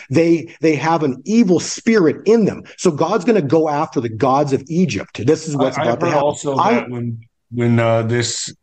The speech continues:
Speaker 2: after the Sound of Freedom and, and the, and the Epstein Island, you know, the list gets out there and people of the, of these perverts, there's gonna be a lot of people, uh, offing themselves. I gotta be careful how I say that, but that's also gonna be a mass die-off. And what about that,
Speaker 1: Yes.
Speaker 2: Bo?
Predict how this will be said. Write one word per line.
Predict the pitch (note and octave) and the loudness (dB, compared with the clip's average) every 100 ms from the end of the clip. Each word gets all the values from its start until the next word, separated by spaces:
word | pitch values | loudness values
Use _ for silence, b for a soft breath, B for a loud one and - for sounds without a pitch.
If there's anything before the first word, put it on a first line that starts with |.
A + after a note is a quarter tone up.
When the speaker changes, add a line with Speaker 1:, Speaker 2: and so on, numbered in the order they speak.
| A2 | -10
Speaker 2:
after | A2+ A#2+ C3+ | -4 -4 -2
the | A#2+ | -2
Sound | A2 C3+ B2+ | 0 0 -2
of | G#2+ | -4
Freedom | B2 B2 A#2+ | -2 0 2
and, | A#2 | 2
and | A2+ A#2 A2+ | 2 2 2
the, | A2+ | 2
and | A#2 A2+ | 0 0
the | - | 0
Epstein | B2+ A#2+ C3 | -2 -2 -2
Island, | B2 B2 B2 A#2+ | 0 0 -2 -2
you | A#2 | 0
know, | A2+ | 0
the | A2 | 0
list | G#2 A#2 A2+ - | 2 2 0 0
gets | A#2 | 0
out | B2+ A#2 | 0 -2
there | A#2 | -2
and | G#2+ | -2
people | A2+ A2 G#2+ - b _ _ _ - | -2 0 -2 -4 b _ _ _ -8
of | A2 B2 A#2 A2+ | -4 0 2 2
the, | A#2 | 2
of | A#2 | 2
these | A#2 A2+ G#2 - - _ _ _ - | 2 2 0 -4 -12 _ _ _ -2
perverts, | D3 C#3 A#2+ G#2+ - - _ _ _ _ | 0 0 -2 -4 -10 -14 _ _ _ _
there's | - A#2 | 0 2
gonna | B2 A#2 | 4 2
be | |
a | A2 | 2
lot | G#2 A2 A#2 B2 | 0 2 2 2
of | B2 | -2
people, | G#2+ B2 G#2+ G#2 G2 - _ - | -6 -6 -6 -6 -8 -10 _ -6
uh, | G#2 G2+ | 0 0
offing | F#2 G#2 A2+ A2 | 2 2 0 -2
themselves. | G2+ F2+ - F#2+ F2+ | -8 -8 -8 -6 -4
I | F2+ | -2
gotta | A#2+ A#2 | -2 -2
be | G#2 | -2
careful | G#2+ A#2 G#2 | -4 -4 -2
how | G2+ G2+ | -2 -2
I | |
say | F#2+ - A#2 | -4 -2 0
that, | A2 F#2+ | 0 -4
but | G2 F#2 _ _ _ | -6 -10 _ _ _
that's | B2 A#2+ A#2 | -2 0 2
also | B2 A#2+ | -2 -2
gonna | A#2+ | -2
be | A#2 | -2
a | G2+ | -2
mass | G#2 A#2 A#2 A2+ | -2 0 -2 -6
die-off. | A2+ A#2 A2+ A2 G2 - | -4 -2 0 -2 -4 -8
And | G#2 G2+ G#2+ G#2 | -10 -6 -4 -2
what | B2 | 0
about | B2 G#2+ | 2 2
that, | A2+ A#2 | 0 0
Speaker 1:
Yes. | A2 G#2+ | -2 -2
Speaker 2:
Bo? | G#2 | -6